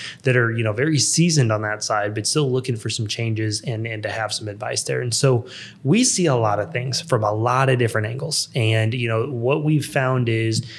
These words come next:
there's a lot of common themes and mistakes we see. Um, and these things that we're gonna go through today are very, uh, very common and prevalent in new entrepreneurs. And I would say newer even, again, within those first couple of years,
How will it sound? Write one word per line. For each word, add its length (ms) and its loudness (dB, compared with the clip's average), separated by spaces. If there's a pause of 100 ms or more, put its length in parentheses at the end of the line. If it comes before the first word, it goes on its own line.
(220)
there's 160 2
a 60 0
lot 260 2
of 80 -2
common 420 4
themes 300 0
and 120 2
mistakes 460 -2
we 80 -6
see. 340 -4 (200)
Um, 320 4
and 240 2
these 240 2
things 260 4
that 80 4
we're 160 4
gonna 160 4
go 160 4
through 220 -2
today 340 -2
are 160 0
very, 640 0 (640)
uh, 260 2
very 280 4
common 720 2
and 140 2
prevalent 560 0 (800)
in 220 8
new 180 8
entrepreneurs. 880 2
And 120 -2
I 160 -2
would 160 4
say 120 4
newer 420 4
even, 260 0
again, 280 0
within 260 2
those 180 2
first 280 -4
couple 260 -4
of 100 -8
years, 400 -6